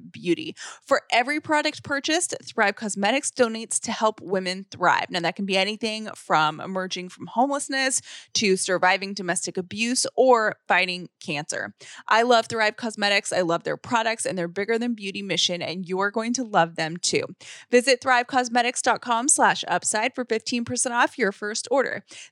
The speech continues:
This is an exclusive offer for Upside listeners. That's thrive, C A U S E M E T I C S dot com slash upside for fifteen percent off your first order.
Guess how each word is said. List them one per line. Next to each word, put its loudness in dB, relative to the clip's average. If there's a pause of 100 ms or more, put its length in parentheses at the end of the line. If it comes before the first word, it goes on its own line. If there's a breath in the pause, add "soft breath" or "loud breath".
This -2
is -8
an 4
exclusive 0
offer 4
for -2
Upside 0
listeners. -4 (240 loud breath)
That's 0
thrive, 2 (120)
C -2
A 0
U -2 (160)
S 2
E -10 (100)
M -4
E -4
T -6 (140)
I 4
C -4
S 0 (260 loud breath)
dot 2
com 2
slash 0
upside 2
for -2
fifteen -6
percent -4
off -2
your 0
first -6
order. -4